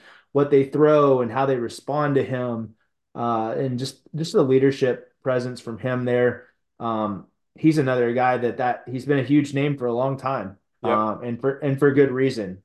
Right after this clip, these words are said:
Speaker 1: Um, has showed well at, um, just about everything we've seen him at. Um, I, I love having the ability to sh-, completely shut down a running game, and that's what he does. Uh, so I'm gonna finish,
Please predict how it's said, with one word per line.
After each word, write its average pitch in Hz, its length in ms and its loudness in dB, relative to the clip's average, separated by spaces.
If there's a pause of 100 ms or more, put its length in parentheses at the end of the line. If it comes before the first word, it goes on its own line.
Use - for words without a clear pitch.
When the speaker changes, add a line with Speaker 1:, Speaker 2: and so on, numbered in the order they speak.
(120)
Speaker 1:
Um, 104 360 -6 (300)
has 117 100 -12
showed 139 380 4
well 135 380 4
at, 120 260 0 (420)
um, 107 360 -6 (220)
just 135 160 -6
about 131 220 2
everything 139 440 2
we've 127 180 -6
seen 123 240 -6
him 151 120 0
at. 170 300 -2 (400)
Um, 107 540 -4 (380)
I, 110 180 -6 (460)
I 127 100 0
love 127 380 2
having 131 280 0
the 123 100 -4
ability 131 640 0 (160)
to 113 400 -6 (100)
sh-, - 220 -18
completely 131 460 0
shut 131 300 -4
down 127 220 -2
a 113 60 -4
running 113 320 -4
game, 175 320 -2 (100)
and 113 260 -6
that's 110 180 -4
what 113 120 -6
he 120 80 -4
does. 123 480 -4 (380)
Uh, 113 280 -8
so - 140 -8
I'm 175 120 -6
gonna 160 120 -8 (520)
finish, 143 380 -10